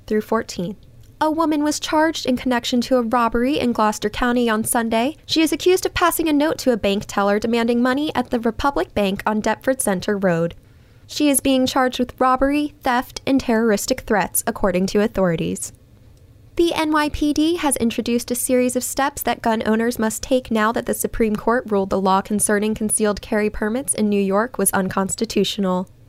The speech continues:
Gun owners will have to supply the N Y P D with four character references and a list of social media accounts they have used in the last three years.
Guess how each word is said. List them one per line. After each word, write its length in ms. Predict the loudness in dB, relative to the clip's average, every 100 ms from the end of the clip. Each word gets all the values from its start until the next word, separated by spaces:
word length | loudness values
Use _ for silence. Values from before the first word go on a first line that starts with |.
| -20 -20 -12 -2
Gun 240 | 0 2
owners 360 | 2 2 2 0
will 80 | 0
have 200 | 0 0
to 100 | 0
supply 340 | 0 0 0
the 160 | 0 -2
N 140 | 0
Y 160 | 0 0
P 180 | 0 -2
D 220 | 0 0
with 140 | -2
four 300 | 0 0 0
character 440 | 0 0 0 2 2
references 640 | 2 2 0 2 0 0
and 160 | 0 0
a 40 |
list 280 | 2 0 -2
of 80 | -6
social 380 | 0 0 2 0
media 260 | 2 2
accounts 400 | 2 0 0 0
they 120 | 2 0
have 120 | 2
used 300 | 2 2 0
in 80 | 0
the 100 | 2
last 360 | 0 0 -6 -4
three 160 | -2
years. 640 | 0 0 0 0 -4 -8